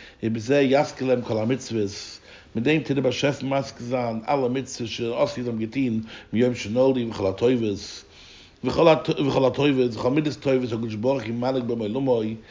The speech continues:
און מקל עמו פון אלעס, טוט אויס צוגילן, מאכט דער שף איינס צוגילן, איין ג-, ג-, גאנצע זאך, לרחם זיך מרחם בשבילם. והרי זיי, זיי מידה, אין דער מידה, קהלת איז קהלת, כל המידות קהלת, אלע מידות,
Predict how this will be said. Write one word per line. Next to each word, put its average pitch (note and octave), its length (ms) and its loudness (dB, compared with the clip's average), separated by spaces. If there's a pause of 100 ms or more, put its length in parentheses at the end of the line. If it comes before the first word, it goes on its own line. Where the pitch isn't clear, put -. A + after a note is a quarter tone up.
(300)
און A2+ 100 2
מקל C3+ 360 2
עמו C#3+ 240 2
פון A#2 220 -4
אלעס, C3+ 480 0
טוט C3 260 -8
אויס - 320 2
צוגילן, C3+ 360 -2
מאכט B2 140 -2
דער A2 160 0
שף A#2+ 300 -2 (100)
איינס D3+ 260 -4
צוגילן, B2+ 480 4 (420)
איין C#3 360 2
ג-, B2+ 380 -4
ג-, B2+ 200 0
גאנצע C3 340 4
זאך, A2+ 440 2 (260)
לרחם B2 580 6
זיך A#2+ 140 -4
מרחם A#2 540 2
בשבילם. G#2 440 -2 (500)
והרי B2 360 6
זיי, C3 380 0
זיי A#2 180 4
מידה, C#3 280 0
אין A2+ 120 2
דער C3+ 160 2
מידה, B2+ 360 2 (360)
קהלת D#3 320 4
איז G#2 200 -4
קהלת, C3+ 420 0
כל E3 260 0
המידות C3+ 380 0
קהלת, C3+ 340 0 (560)
אלע E3 180 8
מידות, C3+ 380 4